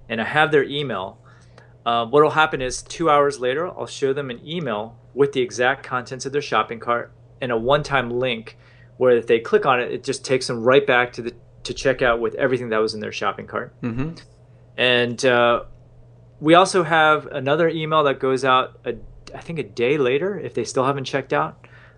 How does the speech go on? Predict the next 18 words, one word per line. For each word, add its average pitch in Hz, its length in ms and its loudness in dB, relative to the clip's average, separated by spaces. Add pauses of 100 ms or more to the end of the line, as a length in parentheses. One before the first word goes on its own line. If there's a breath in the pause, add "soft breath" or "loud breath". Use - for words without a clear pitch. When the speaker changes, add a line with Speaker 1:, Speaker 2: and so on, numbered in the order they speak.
(100)
Speaker 1:
another 123 320 4
friendly 120 360 0
reminder 107 380 0
email. 104 380 -8 (360)
Speaker 2:
Mm-hmm. 131 360 0 (340 loud breath)
So, - 460 6 (140)
so 165 640 8 (260)
let's 170 200 4
say 208 100 10
they 151 100 10
purchase, 123 600 4 (680 soft breath)
um, 117 600 4
you 143 120 2
send 151 300 4
them 143 320 4 (140)
something 139 320 0
else 127 240 2
to, 123 580 2